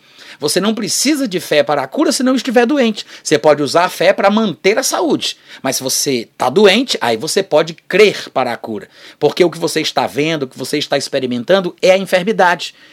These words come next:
E o que é a fé? É a convicção de uma coisa que não está presente.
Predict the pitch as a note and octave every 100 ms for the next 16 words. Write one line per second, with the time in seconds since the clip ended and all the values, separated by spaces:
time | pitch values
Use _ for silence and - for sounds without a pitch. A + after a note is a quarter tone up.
0 | - G3 A3+ B3 A3+ G#3 - F3+ C#3 C#3
1 | D#3+ F3 F3+ G#3 G#3+ G#3 F#3 D#3+ G3 A3
2 | G#3+ A3 - - E3 A3 - A#3+ G#3+ D3+
3 | G#2+ A#2+ F2+ -